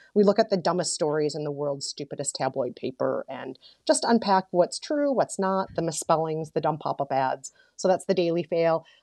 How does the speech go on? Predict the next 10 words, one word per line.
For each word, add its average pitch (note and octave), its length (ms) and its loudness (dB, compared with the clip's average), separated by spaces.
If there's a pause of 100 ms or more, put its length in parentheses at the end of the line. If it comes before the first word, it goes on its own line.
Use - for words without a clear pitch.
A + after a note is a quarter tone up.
I F#3 80 0
also F3+ 280 2
host E3 360 -8
a D#3+ 80 -8
show D3 400 -2 (100)
called C#3+ 360 -6 (380)
how G3 100 2
to F#3+ 80 2
Be F3 200 -6
Fine, B3+ 440 -6